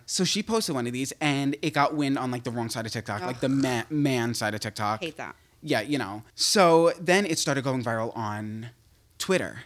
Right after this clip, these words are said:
Speaker 1: and it started going viral on Instagram, whatever. And I don't
Speaker 2: Twitter
Speaker 1: even
Speaker 2: can be
Speaker 1: know
Speaker 2: nice.
Speaker 1: if she knows this went viral, but I just saw it being posted everywhere.
Speaker 2: Yeah.
Speaker 1: It was her at Chili's. And it, it was, like, what she ate. And she didn't eat anything crazy. Like, she got chips and salsa, an appetizer,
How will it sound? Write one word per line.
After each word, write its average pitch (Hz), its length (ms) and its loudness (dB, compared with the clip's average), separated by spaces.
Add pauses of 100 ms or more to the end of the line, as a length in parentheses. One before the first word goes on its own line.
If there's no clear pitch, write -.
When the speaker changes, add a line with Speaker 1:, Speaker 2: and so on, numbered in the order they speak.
(220)
Speaker 1:
and 131 100 -2
it 120 80 -4
started 120 240 -4
going 123 160 -4
viral 117 260 -2
on 120 140 -6
Instagram, 113 420 -2
whatever. 107 380 -4 (200)
And 147 360 2
I 175 80 4
don't 277 80 2
Speaker 2:
Twitter 208 120 0
Speaker 1:
even 226 120 0
Speaker 2:
can 180 80 2
be - 0 -
Speaker 1:
know 156 220 4
Speaker 2:
nice. 131 220 -8
Speaker 1:
if 151 120 0
she - 180 2
knows 139 240 2
this 127 140 -2
went 104 120 -4
viral, 98 240 -4
but 117 140 -2
I 143 140 4
just 156 180 0
saw 127 140 2
it 110 80 -4
being 127 140 -4
posted 120 440 -6
everywhere. 127 460 -2
Speaker 2:
Yeah. 151 300 -6 (360)
Speaker 1:
It 165 80 6
was 151 300 6
her 151 240 4
at - 160 -2
Chili's. 92 580 -4 (320)
And 147 280 6
it, 147 260 -2
it 147 80 -2
was, 139 100 0
like, 131 140 -2
what 135 120 0
she - 120 -4
ate. 190 220 0
And 151 120 0
she - 160 0
didn't 302 300 -4
eat 311 140 -4
anything 220 280 -2
crazy. 208 300 -4
Like, 127 100 0
she 151 120 -4
got 147 160 2
chips 165 200 -2
and 208 120 -2
salsa, 147 440 2
an 165 120 4
appetizer, 143 760 2